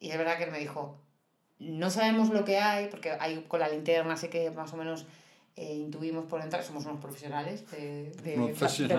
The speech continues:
Speaker 1: la, hombre, son muchos años haciendo
Speaker 2: Muy
Speaker 1: urbex.
Speaker 2: profesional.
Speaker 1: Llevamos muchos años haciendo urbex. El caso es que dije, "Va, yo creo que por aquí". Y caí en un,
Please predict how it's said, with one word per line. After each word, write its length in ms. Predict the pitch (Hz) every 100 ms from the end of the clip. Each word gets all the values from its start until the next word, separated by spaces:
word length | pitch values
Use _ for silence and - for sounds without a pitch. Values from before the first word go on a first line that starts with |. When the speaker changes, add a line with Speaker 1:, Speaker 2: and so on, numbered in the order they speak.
| 165 160
Speaker 1:
la, 40 |
hombre, 120 | 170 175
son 120 | 160
muchos 240 | 160 170
años 220 | 175 180 170
haciendo 260 | 170 165 165
Speaker 2:
Muy 120 | 196
Speaker 1:
urbex. 160 | 180 127
Speaker 2:
profesional. 600 | 113 127 120 107 98 95
Speaker 1:
Llevamos 240 | 151 156
muchos 240 | 165 165 165
años 220 | 175 170
haciendo 260 | 156 165 160
urbex. 280 | 175 156 -
El 80 | 170
caso 180 | 170 180
es 60 |
que 120 | - 185
dije, 220 | 170 147
"Va, 100 | - - -
yo 100 | 160
creo 220 | 170 160
que 60 | -
por 120 | 110
aquí". 340 | 123 131 123 - _ _ _ _ _ _ _ _ _ _ _ _ _ -
Y 100 | 196
caí 320 | 180 196 214
en 100 | 196
un, 680 | 220 226 220 220 220 -